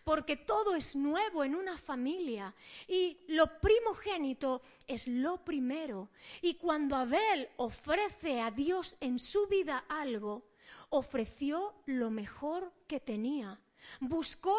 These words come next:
entre su ganado, examinó entre todo lo que tenía y a Dios le dio lo mejor. Y lo que yo quiero hablarte en esta tarde es, número uno, de obediencia a Dios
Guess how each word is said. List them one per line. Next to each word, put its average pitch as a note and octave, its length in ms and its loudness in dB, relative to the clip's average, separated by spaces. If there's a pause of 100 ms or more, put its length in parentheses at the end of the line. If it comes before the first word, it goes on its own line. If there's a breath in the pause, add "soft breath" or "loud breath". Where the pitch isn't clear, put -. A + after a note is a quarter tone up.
(180)
entre G4+ 180 -2
su F#4 300 2
ganado, C4 720 0 (180 loud breath)
examinó E4 840 2 (180)
entre G4 240 0
todo A4 420 6
lo D4+ 160 2
que G4 180 -2
tenía D4+ 540 2 (200 loud breath)
y D4+ 120 2
a B3+ 120 0
Dios C4+ 520 2 (120)
le B3+ 180 2
dio C#4 540 -2
lo D#4 180 0
mejor. B3 560 -6 (500 loud breath)
Y E4+ 100 6
lo E4 140 6
que D#4+ 160 2
yo A4 220 6
quiero A4+ 260 4
hablarte F#4 560 2
en E4+ 100 2
esta G4 340 -2
tarde B3 640 -2 (280 loud breath)
es, E4 420 0 (120)
número G4 540 4
uno, F#4 560 6
de F#4 160 6
obediencia F#4+ 920 2 (160)
a E4 120 2
Dios E4 720 2